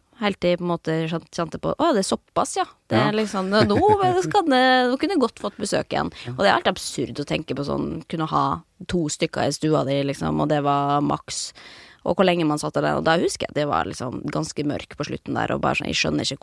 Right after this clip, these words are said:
Speaker 1: hvordan dette, når man ventet på den der januarbølgen, hvor man kjente sånn, det er fortsatt to, to-tre måneder til vi kanskje skal åpne opp igjen. Eh,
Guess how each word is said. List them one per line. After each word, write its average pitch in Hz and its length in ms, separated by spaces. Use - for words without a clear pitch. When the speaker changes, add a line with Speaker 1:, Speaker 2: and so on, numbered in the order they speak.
Speaker 1:
hvordan 113 140
dette, 123 400
når 180 80
man 196 140
ventet 202 420
på - 80
den 170 100
der 202 140
januarbølgen, 170 960
hvor 165 100
man 170 100
kjente 180 280
sånn, 160 240
det 180 80
er 180 80
fortsatt - 380
to, 156 340
to-tre 165 320
måneder 151 320
til 147 260
vi 151 120
kanskje 151 360
skal 165 280
åpne 160 140
opp - 120
igjen. 156 220
Eh, 165 400